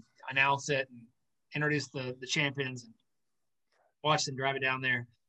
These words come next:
Um, so, you know, just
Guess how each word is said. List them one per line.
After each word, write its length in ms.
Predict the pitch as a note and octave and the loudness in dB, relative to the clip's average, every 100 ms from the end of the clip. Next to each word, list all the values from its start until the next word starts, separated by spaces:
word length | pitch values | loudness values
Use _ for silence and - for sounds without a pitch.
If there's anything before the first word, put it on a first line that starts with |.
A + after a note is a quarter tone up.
| _ _ - | _ _ -18
Um, 480 | A#2 A2+ A2+ A2 A2 - - _ _ _ _ | -14 -12 -12 -14 -16 -20 -20 _ _ _ _
so, 300 | - C#3 C3+ | -6 -4 -4
you 80 | C#3+ | -4
know, 100 | C3+ | -4
just 240 | C3 E3 | -4 -6